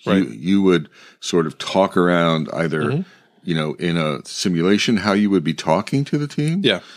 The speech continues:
Speaker 1: in storytelling mode or example mode or, or whatnot. And
Speaker 2: Sure.
Speaker 1: then, and then you tell me when you're done, and then we can sort of critique and maybe talk about how it could have gotten better.
Speaker 2: Mm-hmm.
Speaker 1: So do you wanna tee up that one?
Speaker 2: I gotcha.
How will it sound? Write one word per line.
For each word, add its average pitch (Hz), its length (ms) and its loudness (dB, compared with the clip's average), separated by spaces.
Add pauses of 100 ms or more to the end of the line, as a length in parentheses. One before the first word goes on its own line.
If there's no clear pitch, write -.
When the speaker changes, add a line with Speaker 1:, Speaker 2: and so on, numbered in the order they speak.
(260)
Speaker 1:
in 85 160 0
storytelling 101 680 2
mode 98 520 0
or 78 240 -2
example 80 460 0
mode 85 420 2 (160)
or, 69 300 -4
or 71 180 -4
whatnot. 71 640 -4
And - 100 -8
Speaker 2:
Sure. 85 120 0
Speaker 1:
then, 78 200 -2
and 78 160 -2
then 80 140 0
you 90 100 2
tell 87 160 -2
me 82 140 4
when 80 160 2
you're 76 100 2
done, 78 360 0
and 71 120 -2
then 71 140 -4
we 73 100 -2
can 71 240 -6
sort - 240 -2
of 69 80 -4
critique - 460 -2
and 76 120 2
maybe 71 260 0
talk 76 300 -4
about 73 300 0 (280)
how 76 180 0
it 76 80 -2
could - 140 0
have - 120 -8
gotten 69 320 -2
better. 60 400 -6 (100)
Speaker 2:
Mm-hmm. 135 280 2 (240)
Speaker 1:
So 82 120 0
do 73 60 -4
you 78 80 0
wanna 80 180 0 (100)
tee 90 160 0
up 82 80 -2
that 85 220 0
one? 101 120 0
Speaker 2:
I 113 100 4
gotcha. 123 300 0